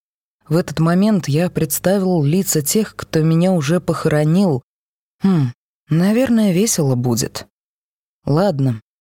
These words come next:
ответил я. "Можешь прокатиться на машине.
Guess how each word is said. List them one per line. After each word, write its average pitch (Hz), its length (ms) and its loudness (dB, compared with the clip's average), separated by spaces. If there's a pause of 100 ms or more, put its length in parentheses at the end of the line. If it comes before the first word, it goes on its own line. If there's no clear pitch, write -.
(160)
ответил 131 480 -2
я. 127 300 -2 (800)
"Можешь 240 520 0
прокатиться 185 580 -2
на 160 80 2
машине. 156 580 0